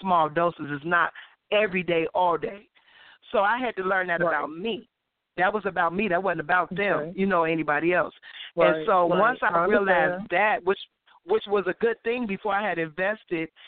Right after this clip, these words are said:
Speaker 1: money into something that I could, I wasn't equipped to deal with, I said, Off the Blue Couch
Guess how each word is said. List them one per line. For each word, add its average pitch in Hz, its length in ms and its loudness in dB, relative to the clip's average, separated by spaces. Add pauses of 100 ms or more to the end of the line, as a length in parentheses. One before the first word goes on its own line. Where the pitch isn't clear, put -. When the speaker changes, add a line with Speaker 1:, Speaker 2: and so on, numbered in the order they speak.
(160)
Speaker 1:
money 190 460 0
into 185 400 -2
something 185 300 -2
that 160 120 0
I 170 180 2
could, 220 180 -2
I 175 120 0
wasn't 160 260 -2
equipped 156 360 -4
to 156 80 -4
deal 202 340 -2
with, 160 200 -2 (380)
I 180 180 0
said, 190 120 2 (120)
Off 220 240 0
the 202 80 -2
Blue 175 180 -4
Couch 190 340 0